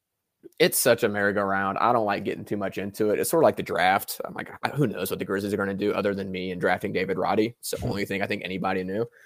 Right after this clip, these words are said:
Speaker 1: Shout out to me. As ku-, as Brandon, uh,
Speaker 2: Shout
Speaker 1: D B
Speaker 2: out
Speaker 1: would
Speaker 2: to
Speaker 1: say,
Speaker 2: me.
Speaker 1: "Kudos me."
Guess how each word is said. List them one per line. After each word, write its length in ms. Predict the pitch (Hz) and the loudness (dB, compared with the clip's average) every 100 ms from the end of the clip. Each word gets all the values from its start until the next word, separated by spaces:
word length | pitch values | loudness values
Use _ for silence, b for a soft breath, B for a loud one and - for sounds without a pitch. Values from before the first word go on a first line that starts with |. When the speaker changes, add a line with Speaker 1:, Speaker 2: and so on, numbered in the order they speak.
| B B B B _ | B B B B _
Speaker 1:
Shout 300 | - - 101 92 | 0 4 4 4
out 140 | 92 | 2
to 80 | 104 | 0
me. 180 | 104 - | 0 4
As 140 | 120 | 2
ku-, 180 | - 151 147 | 8 8 10
as 160 | 139 | 8
Brandon, 360 | 123 123 123 107 | 8 6 6 6
uh, 420 | 120 110 104 101 101 | 8 8 8 6 4
Speaker 2:
Shout 140 | 117 | 6
Speaker 1:
D 100 | 127 | 8
B 60 | 113 | 8
Speaker 2:
out 120 | 123 | 8
Speaker 1:
would 80 | 113 | 8
Speaker 2:
to 40 | - | 8
Speaker 1:
say, 300 | 120 113 107 | 8 8 4
Speaker 2:
me. 240 | 85 76 | 2 -2
Speaker 1:
"Kudos 500 | - 135 123 117 - | 2 6 6 6 2
me." 280 | 110 117 | -2 -2